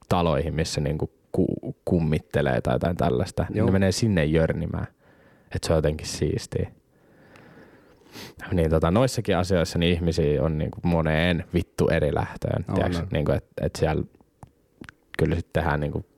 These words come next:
Speaker 1: kaiken näköistä juttua, mut onhan näitä olemassa, näitä ulosteilla leikkimisiä ja tällaisia. Et esimerkiksi, ää,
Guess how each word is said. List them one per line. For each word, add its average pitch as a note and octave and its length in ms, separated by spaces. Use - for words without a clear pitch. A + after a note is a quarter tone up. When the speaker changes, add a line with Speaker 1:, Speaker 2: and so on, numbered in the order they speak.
Speaker 1:
kaiken E2 360
näköistä A2+ 420
juttua, D#2+ 380
mut D#2+ 140
onhan E2+ 240
näitä A#2 280
olemassa, F#2 420
näitä D#2+ 260
ulosteilla D#2+ 580
leikkimisiä D#2 640
ja D#2+ 120
tällaisia. D#2+ 360
Et E2 100
esimerkiksi, B2+ 540
ää, G2+ 420